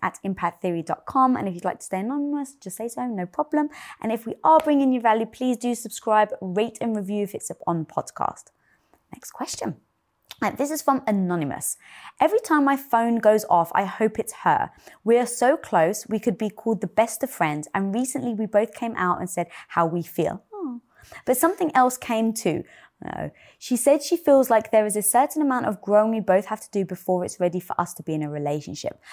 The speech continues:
But she wants to know that she's coming for me." Quote unquote. That's quite funny. "Both on cloud nine and shot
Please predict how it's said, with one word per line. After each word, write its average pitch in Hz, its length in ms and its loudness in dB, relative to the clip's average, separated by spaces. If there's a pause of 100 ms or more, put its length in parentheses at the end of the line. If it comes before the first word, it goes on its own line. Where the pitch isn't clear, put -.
(160)
But 208 100 2
she - 140 0
wants 220 340 2
to 294 120 0
know 185 260 4
that - 260 0
she's - 300 -6
coming 180 480 -2
for 139 280 0
me." 87 300 -8 (600)
Quote - 300 0
unquote. - 440 -4
That's - 140 -20
quite - 140 -20
funny. - 20 -20 (800)
"Both 277 260 4
on 302 160 2
cloud 240 300 2
nine 202 340 0
and 190 380 0
shot - 420 0